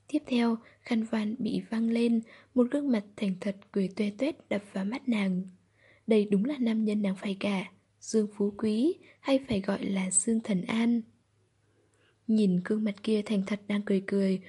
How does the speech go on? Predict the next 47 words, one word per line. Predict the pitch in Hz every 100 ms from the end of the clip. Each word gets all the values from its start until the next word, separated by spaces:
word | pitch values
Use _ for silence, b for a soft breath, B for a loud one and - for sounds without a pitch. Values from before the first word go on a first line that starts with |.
| B
Hứa | B 247
Thảo | 254 285 -
khẽ | - 269
ho, | 262 254 247 247 _ _
có | 190 180
chút | 220 285 -
không | - 214
được | 196 196
tự | 214
nhiên. | 214 220 233 226 226 _ _ _ _ _ _ _ -
Tính | 196 196
cả | 277 247
kiếp | - 277
trước | - 302
kiếp | 320 247
này, | 202 190 180 B B
tốt | 330 -
xấu | 240
gì | 226 262 202
đây | 226 247
cũng | 302
là | 277 262
lần | 220 196
đầu | 185 180
tiên | 185 233 233 233
nàng | 208 185
lập | 190
gia | - 220
đình | 208 196
a. | 202 214 233 220 - b b b
Khẩn | - 208 180
trương | - 220 208
là | 202
điều | 180 190 185
tự | 220
nhiên | 214 214 208
không | - 214
tránh | - 190
khỏi | 196 262 202
thôi. | 226 226 240 247 - _ _ _ _ _ _ _ _ _ _ _ -
"Đói | 196
bụng | 190 240
không?" | - 240 247 247 - - _ _ _ _ _ _ -
Nam | 220 208
nhân | 202 202
mở | 190
miệng, | 190 202